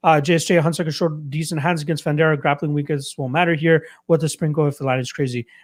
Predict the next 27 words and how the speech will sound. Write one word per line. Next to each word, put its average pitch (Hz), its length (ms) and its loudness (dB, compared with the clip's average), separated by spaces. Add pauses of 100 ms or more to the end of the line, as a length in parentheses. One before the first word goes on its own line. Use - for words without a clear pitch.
(300)
Again, 156 280 2
I'd 156 100 4
rather 190 220 4
take 185 160 0
the 165 100 0
under 151 220 0
one 143 200 -4
and 127 80 -4
a 127 40 -4
half 127 260 -4
or 180 180 6
even 160 180 2
Hunsucker 147 360 -2
inside 135 300 -2
the 120 60 -12
distance, 127 440 -12 (320)
as 143 140 -6
that 135 100 2
will 131 100 2
probably 127 460 -2
be 127 140 -6
the 131 100 -4
spot. 131 320 -8 (460)
Uh, 143 400 6
Manuel 160 400 4
Galarza 143 500 2
has 135 500 -2